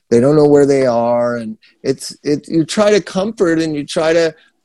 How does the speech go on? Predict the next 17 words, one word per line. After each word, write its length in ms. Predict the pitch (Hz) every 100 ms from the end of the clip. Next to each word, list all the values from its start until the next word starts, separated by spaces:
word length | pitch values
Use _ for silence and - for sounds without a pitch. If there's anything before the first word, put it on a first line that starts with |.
| _ -
and 120 | 139
you 140 | 143 135
try 240 | 180 160
to 80 | 147
love 360 | 139 160 190
and 140 | 156 135
be 120 | 143
compassionate. 760 | 156 127 156 180 - 139 139
And 100 | 123
my 340 | 135 139 139 139
family's 440 | - 143 139 135 135
nursing 280 | 131 151 135
home 360 | 139 139 127 - _
really 280 | 143 147 139
taught 360 | - 135 180 -
me 140 | 131
compassion. 800 | 123 107 107 101 101 127 123 151